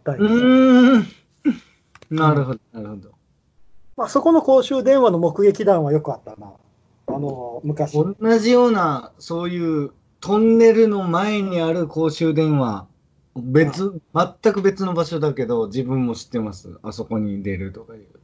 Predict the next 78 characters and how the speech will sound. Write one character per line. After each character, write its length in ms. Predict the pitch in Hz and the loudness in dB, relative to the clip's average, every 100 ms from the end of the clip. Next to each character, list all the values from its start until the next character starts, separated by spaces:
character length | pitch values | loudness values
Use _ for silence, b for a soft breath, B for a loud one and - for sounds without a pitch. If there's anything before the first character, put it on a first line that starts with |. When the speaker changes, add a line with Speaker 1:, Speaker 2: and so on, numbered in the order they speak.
| _ _ _ _ | _ _ _ _
Speaker 1:
あ 800 | 160 165 180 175 170 165 160 151 - - - | -4 2 2 2 2 2 0 -2 -8 -18 0
あ。 20 | |
Speaker 2:
よ 180 | 151 165 | 2 2
く 120 | 160 | 2
あ 80 | 127 | 0
り 100 | 120 | 0
ま 140 | 123 | -6
す 120 | 113 101 | -10 -16
よ 100 | 90 | -18
ね。 60 | 90 _ _ _ _ _ _ _ | -20 _ _ _ _ _ _ _
今、 280 | 123 131 170 | -2 2 2
Speaker 1:
う 20 | |
ん。 20 | 143 | 0
Speaker 2:
公 240 | 127 - _ | -6 -18 _
衆 220 | - 269 | -4 0
電 180 | 320 320 | 4 4
話 100 | 302 | 4
っ 60 | |
て 80 | 160 | 4
置 140 | 131 185 | 2 2
い 60 | |
て 120 | 202 | 2
あ 40 | 302 | 0
り、 80 | 320 - - - | -2 -6 -12 -6
あ 100 | 202 | -6
る 80 | |
か 180 | 247 165 | -4 -6
な？ 440 | 127 120 110 107 - _ _ _ _ | -4 -6 -10 -14 -20 _ _ _ _
Speaker 1:
置 180 | 190 320 | 2 4
い 40 | 330 | 4
て 180 | 202 | 2
な 120 | 160 170 | 0 0
い 20 | |
よ。 160 | 160 - | 0 -2
Speaker 2:
今 60 | |
あ 0 | |
る？ 40 | 233 _ _ _ _ _ _ _ - _ _ _ - _ _ - | -8 _ _ _ _ _ _ _ -20 _ _ _ -20 _ _ -6
Speaker 1:
あ 120 | 175 | 0
の、 520 | 208 202 202 202 202 _ _ - | 4 6 6 2 -2 _ _ 0
電 200 | 247 330 | 4 6
話 100 | 359 | 6
ボ 160 | 392 392 | 6 2
ッ 40 | |
ク 80 | - | 0
ス 160 | - | -4
よ 100 | 143 | -12
な。 140 | - 180 _ _ _ | -12 -16 _ _ _
公 180 | 190 190 | -6 -6
衆 120 | 196 | -4
電 160 | 180 165 | -4 -2
話 80 | |
っ 20 | - | -4
て。 60 | |
Speaker 2:
そ 100 | 175 | 0
う、 40 | 180 | 4
Speaker 1:
電 80 | |
話 100 | 247 | 6
ボ 80 | 277 | 6
ッ 120 | 151 | 2
ク 100 | 151 | -2
ス 100 | 226 | -12
の。 80 | 160 | -10
Speaker 2:
そ 40 | - | -4
う 100 | 165 | -4
そ 40 | |
う。 40 | 170 | -2
で、 100 | 160 | 2
電 80 | 214 | 6
話 120 | 269 | 6
ボ 140 | 277 302 | 4 2
ッ 20 | |
ク 120 | 294 | 0
ス 80 | 196 | -2
っ 20 | |
て 80 | 143 | -2
今 320 | 139 233 196 | 2 4 4
あ 80 | 226 | 2
る？ 360 | 247 101 90 | 0 -4 -10